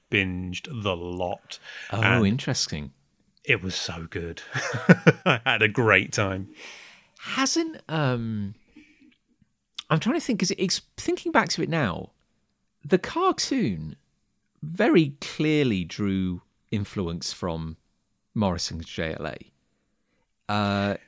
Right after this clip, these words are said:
Speaker 2: 'cause
Speaker 1: Yeah.
Speaker 2: I, I mean, obviously they changed the lineup a little bit, uh, particularly when it was the Magnificent Seven kind of days. Uh,
Speaker 1: Only in the, instead of Aquaman, you had Hawkgirl,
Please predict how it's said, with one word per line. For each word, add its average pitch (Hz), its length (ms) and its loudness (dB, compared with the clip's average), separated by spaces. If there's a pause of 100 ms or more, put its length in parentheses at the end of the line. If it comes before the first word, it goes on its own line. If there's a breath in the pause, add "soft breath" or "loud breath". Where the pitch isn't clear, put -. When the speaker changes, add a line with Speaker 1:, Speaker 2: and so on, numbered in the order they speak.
(160)
Speaker 2:
'cause - 180 4
Speaker 1:
Yeah. - 60 6
Speaker 2:
I, - 160 6 (140)
I 180 60 6
mean, 185 200 10 (240 loud breath)
obviously 233 280 6
they 202 100 8
changed 226 340 0
the 190 60 2
lineup 160 420 2
a 214 40 0
little 180 200 0
bit, 208 280 -4 (600 soft breath)
uh, 107 240 2
particularly 147 320 2
when 127 120 6
it 117 60 0
was - 120 -4
the 123 60 0
Magnificent 110 520 0
Seven 120 400 -2 (220)
kind 123 180 0
of 107 60 -2
days. 127 440 -2 (560 soft breath)
Uh, 120 200 4
Speaker 1:
Only 214 360 2 (120)
in 160 280 2
the, 147 420 6
instead 147 320 2
of 143 60 4
Aquaman, 123 540 2
you 120 80 2
had 113 180 0
Hawkgirl, 107 800 0